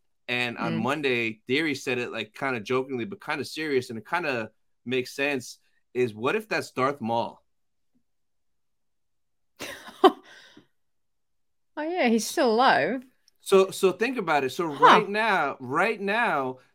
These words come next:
Speaker 1: that's when at the end of Clone Wars season seven, he took the ship, escaped from Ahsoka, right? So he has a ship.
Speaker 2: Oh,
Speaker 1: He ha-
Speaker 2: dude, yeah.
Speaker 1: he has the Darksaber still. So that, that light that's breaking the door, it's not any color.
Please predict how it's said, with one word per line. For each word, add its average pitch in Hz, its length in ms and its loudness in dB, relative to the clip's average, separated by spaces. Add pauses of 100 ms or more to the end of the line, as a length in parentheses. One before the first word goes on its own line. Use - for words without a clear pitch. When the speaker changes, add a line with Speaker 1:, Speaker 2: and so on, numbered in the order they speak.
(100)
Speaker 1:
that's 180 260 4
when 175 360 -6 (180)
at 151 200 0
the - 120 -14
end 165 140 -6
of 165 60 -10
Clone 175 260 -8
Wars 165 180 -6
season 147 260 -8
seven, 160 380 -4
he 131 160 -12
took 180 240 -6
the 151 80 -10
ship, 147 380 -4
escaped 143 420 -4
from 151 320 -8
Ahsoka, 135 680 -4 (280)
right? 143 320 -2
So 143 180 -2
he 143 180 -4
has 180 280 0
a 185 40 -6
ship. 165 580 -2
Speaker 2:
Oh, 196 280 -2
Speaker 1:
He 170 140 0
ha- 220 160 4
Speaker 2:
dude, 160 40 -6
yeah. 185 460 0 (320)
Speaker 1:
he 147 140 -2
has 190 280 4
the 185 100 -2
Darksaber 139 680 0
still. 120 460 -4 (140)
So 139 680 0 (280)
that, 143 220 -2 (140)
that 147 160 -2
light 180 240 0
that's 160 160 -6
breaking 156 280 -6
the 143 80 -4
door, 160 340 0
it's 131 200 -6
not 156 220 -2
any 147 200 -4
color. 156 520 -2